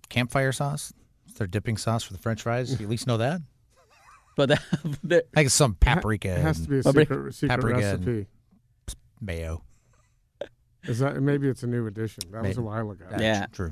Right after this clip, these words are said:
Speaker 3: <laughs>
Speaker 2: Yeah, and, uh, I was just, I work in a lot, McCormick's Meat, and, uh, a lot of restaurant. I went to over a lot, but, uh, I never left Pazzo.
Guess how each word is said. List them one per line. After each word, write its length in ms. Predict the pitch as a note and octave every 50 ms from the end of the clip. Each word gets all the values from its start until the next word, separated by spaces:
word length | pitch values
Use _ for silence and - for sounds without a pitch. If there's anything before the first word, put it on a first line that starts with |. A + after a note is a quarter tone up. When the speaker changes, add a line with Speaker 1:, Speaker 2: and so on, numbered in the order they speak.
| - - -
Speaker 3:
<laughs> 720 | - F3 D#3 A#2 B2+ G3 F#3 F3 C3+ - G3+ F#3 C#3+ - - - - _ _ _ _ _ _ _ - - - _ _ _ _ _ _ _ _ _ _ _ _ _ _ _ _ _ _ _ _ _ _ _ _ _ _ _ _ - -
Speaker 2:
Yeah, 280 | D3+ D#3 F3 F3+ D#3 C#3+
and, 160 | C#3 C3+ C3
uh, 280 | B2+ B2 A#2+ A#2 A2+ A2+ - _ _ _ _ _ _ _ _ _ _ _ _ _ _ _ -
I 100 | E3 F3
was 260 | F#3 G3+ G3 G3+ F#3
just, 400 | - - G#3+ G3+ E3+ - - - - _ _ _ _ _ _ _ _ _ _ _ _ _ _ _ _ - - - _ _ _ _ _ _ -
I 40 | F3
work 240 | F#3+ F#3+ F#3 E3 C#3+
in 80 | D#3
a 60 | C#3 B2+
lot, 360 | A#2 A#2 A#2+ A#2+ A#2+ A#2+ A#2+
McCormick's 680 | A#2 A2+ A2 - - - B2 A#2+ - - A#2 - -
Meat, 440 | A2+ A2+ B2 B2 B2 B2 A#2+ B2 A#2
and, 160 | A#2 A#2 A2+
uh, 500 | A#2 A2+ A2 G#2+ G#2 G2+ F#2+ G2 G#2 F#2 - -
a 60 | - A#2
lot 200 | A#2 B2+ B2 G#2
of 100 | F#2+ G2
restaurant. 480 | G#2 F#2+ F#2 F#2+ - - - E2+ E2+ - _ _ _ _ _ _ _
I 180 | - G#2 G2+ G#2+
went 240 | G#2+ G#2+ G#2+ G2+ -
to 100 | - G#2
over 240 | F#2+ F#2+ F#2 F#2 F#2
a 120 | F2+ F2+
lot, 340 | F#2+ F2+ F2 F2 E2 C2+ - - - -
but, 180 | - A2+ A2+
uh, 180 | A2+ G#2+ G#2+ G2+ - _ _ -
I 60 | C3 B2
never 420 | B2 B2 B2+ B2+ B2 A#2 B2 A#2
left 360 | G#2+ G#2+ A2 G#2+ G#2 G2+ - _ _ _ - -
Pazzo. 520 | A2 A2+ B2 - - C#3 C3+ C#3+ D3+ D#3+